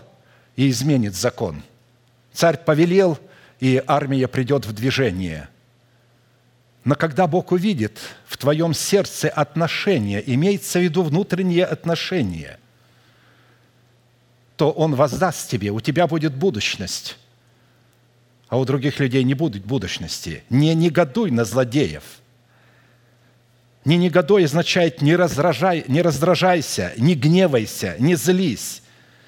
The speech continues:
не соревнуй, не ревнуй, не сердись, не приходи в ярость». Вот что означает фраза «не негодуй на злодеев». Негодовать означает уменьшаться, смотреть в кривое зеркало,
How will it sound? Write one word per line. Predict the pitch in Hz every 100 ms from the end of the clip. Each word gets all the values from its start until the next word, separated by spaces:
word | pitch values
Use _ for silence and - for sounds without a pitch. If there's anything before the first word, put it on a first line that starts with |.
| - -
не | 143 170
соревнуй, | - 185 185 160 196 196 104 104 -
не | 139 185
ревнуй, | 190 170 208 131 110
не | 147
сердись, | 160 196 175 151 185 - - _
не | 135 175
приходи | 196 190 214 185 214
в |
ярость». | 190 208 151 92 80 - - - _ _ _ _ _ _ _ _ -
Вот | 185
что | - 180
означает | 139 156 - 139 131 - - _ _ _ _ _
фраза | - 180 143 107 123 - -
«не | 156
негодуй | 156 156 156 131 160
на | 139
злодеев». | 135 151 143 151 127 78 67 - _ _ _ _ _ - - - _ _ _ 98
Негодовать | 131 160 160 175 175 196 185
означает | 127 165 - 190 175 160 -
уменьшаться, | 185 180 185 - 208 202 - 147
смотреть | - 156 165 185
в | -
кривое | 170 170 180 175
зеркало, | 143 175 147 98 113 98 80